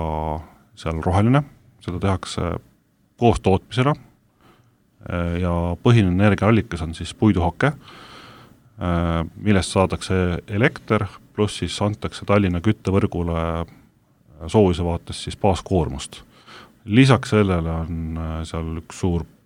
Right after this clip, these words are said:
päikesepark. Ja, ja kolmas aspekt on töökindlus, ehk kui no su kõrval toimub elektri tootmine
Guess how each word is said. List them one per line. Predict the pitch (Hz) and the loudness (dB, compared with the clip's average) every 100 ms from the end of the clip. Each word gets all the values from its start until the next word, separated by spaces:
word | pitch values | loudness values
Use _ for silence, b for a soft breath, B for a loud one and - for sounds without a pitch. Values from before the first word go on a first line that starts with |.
| _ _ _ _ _ | _ _ _ _ _
päikesepark. | 87 - - - 80 - - - - b b b b b b b _ | -2 -2 -6 -4 -4 -6 -18 -18 -18 b b b b b b b _
Ja, | 95 92 87 87 | -2 0 0 -2
ja | 90 | -4
kolmas | - 135 185 123 90 | 2 4 4 2 -2
aspekt | 87 - 101 - _ | -8 -6 -6 -8 _
on | 95 92 95 95 95 | -6 -4 -4 -6 2
töökindlus, | 147 110 156 78 - 82 | 4 4 2 -2 -4 -12
ehk | - | -8
kui | 92 | -4
no | 92 92 95 | -2 -2 -6
su | 92 90 - | -8 -10 -8
kõrval | - 147 151 85 78 - | 4 6 6 4 -2 0
toimub | 107 95 98 | 0 2 0
elektri | 123 - 92 | -2 -2 -2
tootmine | 127 131 - - 80 80 82 80 80 80 | 4 4 2 -8 -8 -6 -4 -6 -6 -8